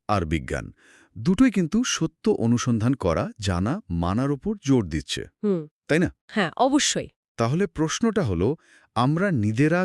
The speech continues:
Speaker 1: কিভাবে আমাদের মনকে আরো বেশি খোলা রাখতে পারি?
Speaker 2: হুম।
Speaker 1: কিভাবে এই কনফার্মেশন বায়াসের মতো যে মানসিক সীমাবদ্ধতাগুলো আছে,
Speaker 2: হুম।
Speaker 1: সেগুলো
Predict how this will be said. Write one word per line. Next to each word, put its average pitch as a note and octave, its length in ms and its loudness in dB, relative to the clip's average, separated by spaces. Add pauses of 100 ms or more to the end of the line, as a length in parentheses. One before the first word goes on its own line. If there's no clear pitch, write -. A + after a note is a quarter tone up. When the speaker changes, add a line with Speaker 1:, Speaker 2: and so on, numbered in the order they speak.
(100)
Speaker 1:
কিভাবে E3+ 480 0
আমাদের B2+ 360 -2
মনকে A#2 340 2 (120)
আরো C3+ 240 0
বেশি D#3+ 340 -4
খোলা C3+ 340 2
রাখতে F2+ 300 -2
পারি? - 240 -4 (120)
Speaker 2:
হুম। F#3+ 220 0 (200)
Speaker 1:
কিভাবে G3+ 400 2
এই F3+ 220 0
কনফার্মেশন F#3 640 2
বায়াসের B2+ 440 2
মতো D3+ 240 0
যে C#3+ 140 2 (340)
মানসিক C3+ 480 2
সীমাবদ্ধতাগুলো D3 840 0
আছে, D2+ 320 -2 (100)
Speaker 2:
হুম। A3 220 0 (240)
Speaker 1:
সেগুলো F3+ 360 0